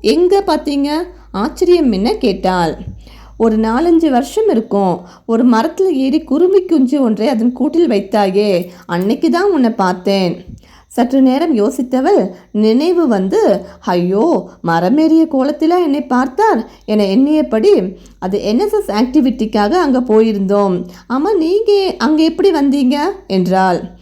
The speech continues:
"என் நண்பனின் வீட்டுக்கு வந்திருந்தேன். அவன் வீட்டின் பின்புறம் இருந்து பார்க்கும்போது அந்த மரம் தெளிவாக தெரிந்தது."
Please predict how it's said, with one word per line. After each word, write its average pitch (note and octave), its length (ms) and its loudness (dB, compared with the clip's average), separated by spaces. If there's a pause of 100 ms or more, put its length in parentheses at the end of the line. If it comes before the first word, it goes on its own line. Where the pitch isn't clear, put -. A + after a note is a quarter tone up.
(540)
"என் A#3+ 220 2
நண்பனின் E4+ 540 0
வீட்டுக்கு D4 420 0
வந்திருந்தேன். G3 840 0
அவன் G3+ 320 -2
வீட்டின் E4 420 0
பின்புறம் C4 480 2
இருந்து G#3+ 280 0
பார்க்கும்போது G#3 880 0 (160)
அந்த G3+ 240 -4
மரம் G3 340 -2
தெளிவாக B3+ 540 0
தெரிந்தது." G3 720 0